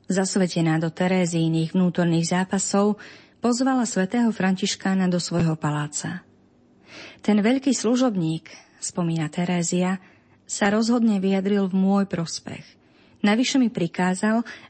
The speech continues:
aby som sa v žiadnom prípade nevzdala svojho zámeru, ale skôr sa ho snažila zo všetkých síl uskutočniť. S takouto podporou a s takou radou som sa rozhodla, že sa už nikoho nebudem pýtať na názor.“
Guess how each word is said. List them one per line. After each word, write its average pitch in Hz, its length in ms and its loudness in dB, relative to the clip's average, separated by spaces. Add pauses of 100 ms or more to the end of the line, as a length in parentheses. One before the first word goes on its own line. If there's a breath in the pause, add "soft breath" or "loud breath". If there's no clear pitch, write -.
aby 202 160 2
som 226 160 2
sa 214 160 0
v 190 80 0
žiadnom 262 320 2
prípade 214 480 0
nevzdala 202 560 0
svojho 214 320 0
zámeru, 180 560 0 (320 loud breath)
ale 214 160 4
skôr 226 320 0
sa 254 240 0
ho 202 80 0
snažila 185 480 0
zo 190 160 -2
všetkých 202 440 -2
síl 185 280 -2
uskutočniť. 160 840 -6 (1000)
S - 80 -8
takouto 233 560 0
podporou 208 720 -2 (400 loud breath)
a 180 80 -2
s - 80 -6
takou 185 400 -2
radou 170 240 0
som 185 240 -4
sa 170 160 -6
rozhodla, 202 560 0 (640 loud breath)
že 220 160 0
sa 247 160 -2
už 233 160 0
nikoho 214 480 0
nebudem 175 400 -2
pýtať 165 400 -2
na 165 80 0
názor.“ 156 560 -6